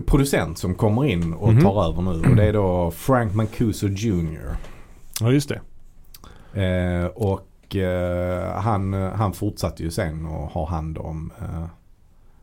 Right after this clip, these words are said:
Speaker 1: den här serien i ytterligare någon eller några filmer till.
Speaker 2: Och den här filmen är inspelad i Kalifornien istället för, eh, östkusten.
Speaker 1: Jaha,
Speaker 2: Vilket
Speaker 1: okej.
Speaker 2: börjar märkas lite i, eh,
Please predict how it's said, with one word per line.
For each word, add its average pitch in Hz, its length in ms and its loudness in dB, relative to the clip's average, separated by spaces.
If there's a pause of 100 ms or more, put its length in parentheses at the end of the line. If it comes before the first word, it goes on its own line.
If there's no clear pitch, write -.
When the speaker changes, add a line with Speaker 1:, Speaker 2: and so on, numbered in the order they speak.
(100)
Speaker 1:
den 82 160 -4
här 80 200 -4
serien 82 760 -2
i 87 580 -2
ytterligare 90 840 0 (460)
någon 117 680 0
eller 113 160 0
några 123 360 0
filmer 107 360 0
till. - 280 -6 (320)
Speaker 2:
Och - 160 2
den 151 100 6
här 180 140 6
filmen 160 320 6
är 147 40 8
inspelad 131 320 4
i 120 40 4
Kalifornien 107 580 4
istället 120 340 4
för, 107 600 6
eh, 104 60 2 (220)
östkusten. 135 600 2 (300)
Speaker 1:
Jaha, 117 360 0 (180)
Speaker 2:
Vilket 139 260 6
Speaker 1:
okej. 165 100 0
Speaker 2:
börjar 165 140 8
märkas 151 460 4
lite 175 240 6 (120)
i, 120 200 4
eh, 113 200 6